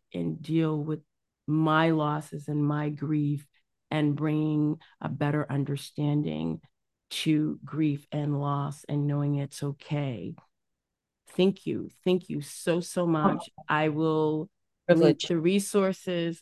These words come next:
Speaker 1: as well as the emails to help everyone out. Thank you so much.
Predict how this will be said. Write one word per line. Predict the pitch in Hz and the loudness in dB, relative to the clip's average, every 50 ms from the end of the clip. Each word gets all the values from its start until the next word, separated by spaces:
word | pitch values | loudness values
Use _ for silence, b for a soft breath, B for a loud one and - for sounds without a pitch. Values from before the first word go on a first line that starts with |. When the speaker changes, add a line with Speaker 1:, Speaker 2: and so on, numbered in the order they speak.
| _ - | _ -6
Speaker 1:
as | 160 151 147 156 | -6 -6 -6 -6
well | 160 156 156 151 151 151 151 | -4 -2 0 0 0 0 -2
as | 151 151 147 - - | -2 -4 -6 -8 -8
the | - - - - - | -8 -8 -8 -6 -6
emails | 170 170 170 165 160 156 151 151 151 151 151 151 151 143 - - _ _ _ _ _ - | -4 0 2 2 2 2 0 -2 -4 -4 -4 -6 -6 -10 -12 -18 _ _ _ _ _ -14
to | - 151 | -12 -12
help | 131 - 147 151 147 - | -10 -8 -8 -10 -10 -8
everyone | 151 151 143 156 147 147 147 151 151 156 | -8 -6 -4 -4 -4 -4 -4 -4 -4 -6
out. | - 80 160 - b b b b b _ - - | -6 -6 -8 -8 b b b b b _ -2 2
Thank | 202 208 214 214 - | 2 2 2 2 0
you | 240 233 | 0 0
so | 226 - - 202 196 190 | 0 -2 -2 0 0 2
much. | 190 180 175 175 175 175 175 175 - - - | 2 2 2 2 2 0 -2 -4 -6 -12 -20